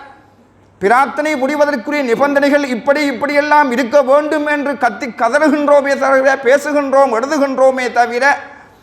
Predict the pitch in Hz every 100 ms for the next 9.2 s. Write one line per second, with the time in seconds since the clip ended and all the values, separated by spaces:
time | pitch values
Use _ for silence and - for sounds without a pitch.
0 | _ _ 208 214 214 220 214 196 202 196
1 | 226 262 294 285 277 269 262 247 226 233
2 | 233 233 - - - - _ _ _ _
3 | _ - 220 226 226 220 220 208 208 247
4 | 262 254 254 240 233 226 254 285 254 247
5 | 240 240 190 214 226 214 208 190 202 190
6 | 190 190 175 - - - 165 160 175 190
7 | 214 208 208 185 165 165 180 170 151 156
8 | 143 139 135 139 139 127 127 120 135 123
9 | 117